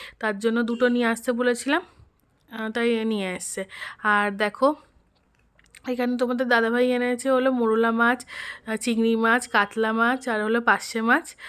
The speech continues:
আর দেখছি কী কী মাছ এনেছে। তো তোমাদের দাদাভাই মোরলা মাছটা কিন্তু দেখো কাটিয়েই এনেছে, এত ছোট ছোট মাছ কিন্তু বাজার থেকে বুদ্ধি করে ঠিক কাটিয়ে এনেছে। আর যদিও যখন কাট-, না কাটিয়ে আনে আর কি,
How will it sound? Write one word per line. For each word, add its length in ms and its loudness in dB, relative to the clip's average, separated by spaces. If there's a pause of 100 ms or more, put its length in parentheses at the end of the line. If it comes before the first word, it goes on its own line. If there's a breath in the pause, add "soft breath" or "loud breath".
(240 loud breath)
আর 180 2
দেখছি 320 -2
কী 140 -18
কী 160 -8
মাছ 220 -4
এনেছে। 260 -6
তো 120 -2
তোমাদের 320 0
দাদাভাই 340 0
মোরলা 320 0
মাছটা 320 0
কিন্তু 220 -2
দেখো 220 0
কাটিয়েই 480 2
এনেছে, 340 -4
এত 220 -2
ছোট 260 -2
ছোট 200 -2
মাছ 380 2 (340 loud breath)
কিন্তু 200 -4
বাজার 260 2
থেকে 180 -4
বুদ্ধি 260 -2
করে 180 2
ঠিক 200 -6
কাটিয়ে 340 2
এনেছে। 280 -2
আর 80 2
যদিও 280 0
যখন 280 -2
কাট-, 300 0
না 220 0
কাটিয়ে 480 -4
আনে 260 0
আর 100 -4
কি, 200 -6